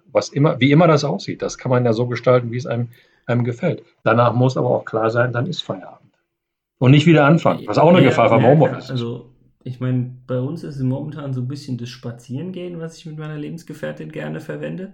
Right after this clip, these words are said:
Speaker 2: Einfach um da zu sagen, das ist nicht einfach hier vom Arbeitszimmer in die Küche zu fallen und damit irgendwas zu starten. Aber Frank, ich hätte eine viel, viel bessere Idee. Lass uns doch an der einen oder anderen Stelle, wie jetzt heute auch, ein Feierabendritual definieren. Was heißt,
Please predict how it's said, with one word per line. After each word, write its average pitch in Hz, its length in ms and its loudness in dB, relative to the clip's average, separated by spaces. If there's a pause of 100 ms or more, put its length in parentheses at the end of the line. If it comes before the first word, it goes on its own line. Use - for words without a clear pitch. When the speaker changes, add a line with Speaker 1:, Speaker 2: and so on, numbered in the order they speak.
(160)
Speaker 2:
Einfach 131 300 -8
um 131 120 -4
da 127 180 -6
zu 143 120 -14
sagen, 135 340 -8
das 127 160 -8
ist 131 160 -10
nicht 131 200 -6
einfach 127 260 -10
hier 135 260 -8
vom 127 520 -8 (520)
Arbeitszimmer 139 640 -6
in 131 100 -2
die 123 120 -4
Küche 147 300 -10
zu 151 140 -10
fallen 143 360 -8
und 127 120 -6
damit 139 260 -8
irgendwas - 320 -14
zu - 80 -14
starten. 151 420 -12
Aber 127 200 -8
Frank, 143 320 -12
ich 131 120 -14
hätte 147 160 -12
eine 127 80 -8
viel, 190 240 -10
viel 185 160 -12
bessere 131 380 -8
Idee. 120 340 -10 (220)
Lass - 240 -8
uns 202 160 -10
doch - 120 -14
an 131 100 -10
der 127 140 -10
einen 131 200 -6
oder 151 180 -12
anderen 139 220 -10
Stelle, 135 540 -10
wie 131 180 -10
jetzt 131 300 -8
heute 127 360 -6
auch, 151 280 -14 (420)
ein 135 140 -2
Feierabendritual 135 880 -8
definieren. 135 440 -8
Was 127 120 -8
heißt, - 220 -12